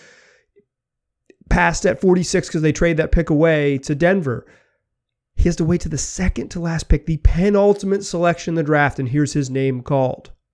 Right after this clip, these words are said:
It's a long wait and a scary wait. And what it means when you go fifty-seventh in the N B A draft is you do not have a guaranteed spot. You are going to have to go earn one.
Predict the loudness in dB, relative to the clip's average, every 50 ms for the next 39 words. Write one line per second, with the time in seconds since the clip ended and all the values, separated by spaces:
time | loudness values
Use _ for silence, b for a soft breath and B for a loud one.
0 | _ _ _ _ _ _ _ _ _ _ _ _ _ _ _ _ -12 -6 -4 -2
1 | -2 -2 -2 -2 -2 0 0 0 -2 -4 -6 -10 -14 -16 -16 -14 -8 -4 -2 -2
2 | -2 -4 -6 0 4 4 6 6 4 0 0 0 0 0 0 -2 -6 -6 -4 0
3 | 2 4 4 4 4 2 2 2 0 -2 0 0 2 2 2 2 2 4 4 4
4 | 4 2 2 4 4 4 4 4 4 2 2 2 0 0 2 2 2 4 4 2
5 | 2 2 2 2 2 2 2 2 0 2 2 2 2 0 0 0 -4 -6 -6 -6
6 | -6 -4 -2 -2 0 0 0 0 0 0 0 0 0 0 0 0 -2 -2 -2 -2
7 | -4 -4 -2 -2 -2 0 0 0 0 0 0 0 0 0 0 -2 -2 -4 -4 -4
8 | -6 -6 -8 -6 -4 -4 -4 -4 -4 -6 -6 -8 -8 -8 -10 -10 -12 -14 -16